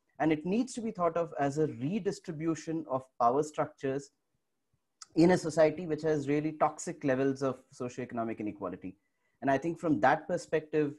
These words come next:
uh, narega is a landmark legislation. And I think as Annie also mentioned, it's, uh, it's the first legislation where women and men get the same wages.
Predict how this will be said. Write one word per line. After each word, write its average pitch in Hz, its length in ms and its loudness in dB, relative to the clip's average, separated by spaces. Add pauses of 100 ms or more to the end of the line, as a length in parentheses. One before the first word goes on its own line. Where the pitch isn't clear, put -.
(340)
uh, 123 180 2
narega 143 480 2
is 127 140 -4
a 139 80 0
landmark 135 600 2
legislation. 117 760 -4
And 131 280 0
I 120 80 0
think 151 240 -4
as 135 320 -2 (320)
Annie 139 260 2
also 131 260 -4
mentioned, 131 540 -2
it's, - 420 -10
uh, 117 260 0
it's 120 160 -8
the 123 120 -12 (100)
first 139 240 -4
legislation 131 560 -6
where 123 240 2
women 123 300 -2
and 123 140 -2
men 117 320 -4
get 110 140 -6
the 117 60 -10
same 110 340 -8
wages. 151 500 -6